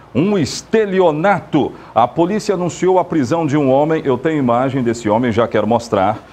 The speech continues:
A polícia anunciou a prisão, esse aí, ó. Foi esse que foi na sua casa aí, ó. Fique ligado no Ronda, daqui a pouco nós vamos trazer outras informações.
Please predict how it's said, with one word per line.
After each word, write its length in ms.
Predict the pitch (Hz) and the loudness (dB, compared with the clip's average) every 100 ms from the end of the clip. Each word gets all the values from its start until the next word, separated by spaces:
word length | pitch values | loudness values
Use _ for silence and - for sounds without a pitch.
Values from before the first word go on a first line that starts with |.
| - - - | -20 -16 -2
A 220 | 113 127 | 2 2
polícia 380 | 170 185 202 196 | 0 -2 0 -2
anunciou 340 | 175 160 175 | -2 0 2
a 40 | 160 | 2
prisão, 380 | 143 120 170 | 0 0 2
esse 300 | 165 202 - | 2 0 2
aí, 160 | 165 127 | 2 2
ó. 140 | 90 - - - - - | 0 -4 -18 -20 -20 -2
Foi 160 | 131 165 | 2 2
esse 200 | 190 - | 0 -2
que 80 | |
foi 260 | 135 151 160 | -4 0 2
na 100 | 131 | 2
sua 220 | - 123 | 2 0
casa 380 | - 151 139 120 | 2 2 2 2
aí, 120 | 208 190 | 2 0
ó. 140 | 82 - - - - - - - | -2 -8 -20 -20 -20 -20 -20 -6
Fique 320 | 190 208 196 | -4 -2 0
ligado 440 | 180 139 170 156 | 0 2 2 2
no 140 | 156 151 | 0 2
Ronda, 340 | 185 208 190 | 2 2 0
daqui 240 | 175 - | 0 0
a 120 | 180 135 | 0 0
pouco 340 | 175 180 175 | 2 0 0
nós 180 | 160 139 | 0 0
vamos 280 | 165 160 - | 0 0 0
trazer 420 | 156 127 151 170 | 2 2 2 2
outras 640 | 170 208 202 202 190 139 | 2 2 0 0 -2 -2
informações. 1040 | 170 - 160 135 135 - 127 87 - - | -4 0 0 0 -2 0 -2 -2 -8 -20